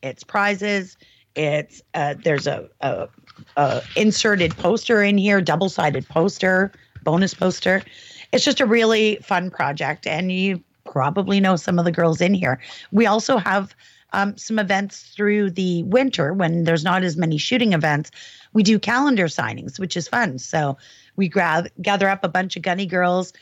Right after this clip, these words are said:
head over to, uh, various retailers. And you can follow social media to find out when and where. And you can meet the girls, pick up your calendars, support the C C F R,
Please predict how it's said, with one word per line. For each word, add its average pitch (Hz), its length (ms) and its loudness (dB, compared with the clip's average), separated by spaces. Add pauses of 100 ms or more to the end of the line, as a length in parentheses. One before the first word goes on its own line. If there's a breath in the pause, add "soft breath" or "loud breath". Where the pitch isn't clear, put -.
(420 soft breath)
head 214 220 0
over 190 340 0
to, 185 580 -2
uh, 165 300 0
various 185 480 0
retailers. 175 680 0 (420 soft breath)
And 180 140 0
you 170 100 2
can 170 80 2
follow 202 300 2
social 190 340 -2
media 180 300 0
to 170 80 0
find 170 280 0
out 156 200 2
when 180 220 2
and 170 140 0
where. 175 380 2 (420 loud breath)
And 220 240 0
you 202 80 -2
can 196 120 -2
meet 226 160 -2
the 190 80 -10
girls, 196 320 0
pick 185 180 -6
up 180 140 -4
your 170 60 -4
calendars, 175 600 -2
support - 400 -6
the 165 80 -8
C 175 200 -6
C - 140 -2
F - 140 -2
R, 156 300 0